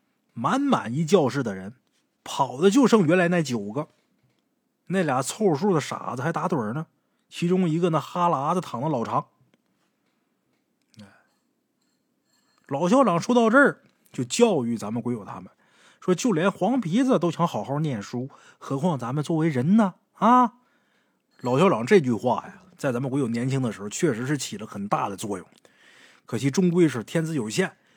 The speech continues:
也没能成就什么。哎，当然除了老校长他说的这些故事之外啊，还有其他很多内容，咱们以后再慢慢聊。咱们书接前文，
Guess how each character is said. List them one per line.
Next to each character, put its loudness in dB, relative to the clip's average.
也 -14
没 -2
能 2
成 -4
就 0
什 -12
么。 -20
哎， -20
当 0
然 4
除 -2
了 6
老 2
校 2
长 -2
他 -2
说 -2
的 0
这 -4
些 -2
故 -6
事 -12
之 -8
外 -2
啊， -20
还 -6
有 2
其 -4
他 0
很 -6
多 -6
内 -2
容， -10
咱 -16
们 -8
以 -14
后 -6
再 -8
慢 -2
慢 0
聊。 -6
咱 -4
们 6
书 4
接 4
前 4
文， 4